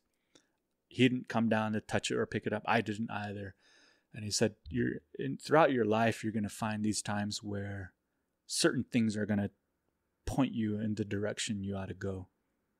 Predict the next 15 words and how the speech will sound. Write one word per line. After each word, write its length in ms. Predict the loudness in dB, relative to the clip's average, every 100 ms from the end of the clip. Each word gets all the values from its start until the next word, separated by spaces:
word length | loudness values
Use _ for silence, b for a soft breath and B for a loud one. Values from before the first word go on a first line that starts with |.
| _ _ _ _ _ _ _ _ _ _ -8
You 120 | -4
know? 220 | -4 -6 -12 _ _ _ _ _ _ _ _ _ _ _ -6 -6 _ -2
And 140 | 2
so 180 | 6 6
when, 200 | 6 4
when 220 | 4 6
I 80 | 8
went 180 | 8 6
back 240 | 2 4
home 240 | 4 4
after 240 | 4 0 0
talking 360 | 2 2 2
with 140 | 0 0
the 80 | 0
missionaries, 760 | 2 2 0 0 -2 -4 -6